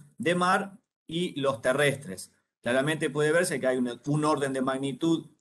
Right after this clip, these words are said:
de diferencia en los caudales y también en lo que son los porcentajes de agua, ¿sí? Eh, como aclaración, en la información pública, lo que es la historia de inyección solo está a partir del dos mil cinco.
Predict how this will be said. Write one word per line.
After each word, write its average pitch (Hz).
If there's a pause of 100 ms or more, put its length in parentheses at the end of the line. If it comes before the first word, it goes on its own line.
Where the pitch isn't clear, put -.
(140)
de 120
diferencia 123
en 117
los 127
caudales 190 (160)
y 214
también 208
en 147
lo 147
que 151
son 151
los 151
porcentajes 127 (160)
de 110
agua, 107 (100)
¿sí? 185 (440)
Eh, 117
como 123
aclaración, 156 (260)
en 185
la 160
información 147
pública, 185
lo 135
que 151
es 170
la 131
historia 170
de 147
inyección 196
solo 165
está 147
a 147
partir 147
del 131
dos 123
mil 143
cinco. 208